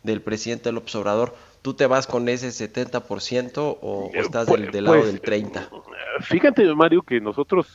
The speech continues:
Speaker 2: como país y la política pública están nadando contracorriente con todo lo que está pasando en el mundo. Economías, lo hemos dicho, más pequeñas que la mexicana, pues han instrumentado un plan, no les ha,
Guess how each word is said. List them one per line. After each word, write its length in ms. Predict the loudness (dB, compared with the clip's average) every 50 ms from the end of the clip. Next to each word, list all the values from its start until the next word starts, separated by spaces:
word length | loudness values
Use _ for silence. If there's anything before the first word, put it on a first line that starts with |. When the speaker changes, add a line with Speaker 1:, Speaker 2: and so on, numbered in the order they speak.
| -6 -4
Speaker 2:
como 220 | -4 -4 -4 -2
país 520 | -2 0 0 0 0 -2 -4 -6 -10 _
y 240 | -12 -10 -8 -8 -6
la 140 | -4 -4 -2
política 400 | -2 -4 -6 -6 -4 -2 -2 0
pública 300 | 0 -2 -4 -2 -4 -4
están 200 | -4 -4 -4 -2
nadando 300 | 0 0 0 0 -2 -2
contracorriente 960 | -4 -4 -4 -4 -4 -6 -2 -2 -2 -2 -2 -2 -2 -4 -4 -4 -4 -6 -6
con 140 | -6 -4 0
todo 100 | 0 2
lo 80 | 2 0
que 80 | -2
está 140 | -4 -4 -2
pasando 360 | 0 -2 -2 -2 -6 -8 -8
en 80 | -10 -10
el 120 | -12 -12
mundo. 360 | -10 -10 -6 0 0 0 0 0 _ _ _ _ -10
Economías, 600 | -6 -4 -4 -4 -2 -2 0 2 2 2 2 0
lo 60 | -2
hemos 180 | -2 -2 -2
dicho, 240 | -2 -4 -2 -2 -2
más 220 | 0 0 -2 -2 _
pequeñas 480 | -4 -2 0 -2 -2 0 -2 -4 -4
que 80 | -2 -4
la 100 | -4 -4
mexicana, 600 | -4 -6 -8 -8 -2 0 0 2 2 0 -2 -4 _ _ _ _ _
pues 120 | 0 2
han 100 | 2 2
instrumentado 600 | 2 0 0 0 0 0 0 2 4 4 4 4
un 100 | 0 0
plan, 320 | 0 0 2 2 2 2 2
no 120 | 2 4
les 260 | 4 2 0 2 0
ha, 220 | 0 0 0 -4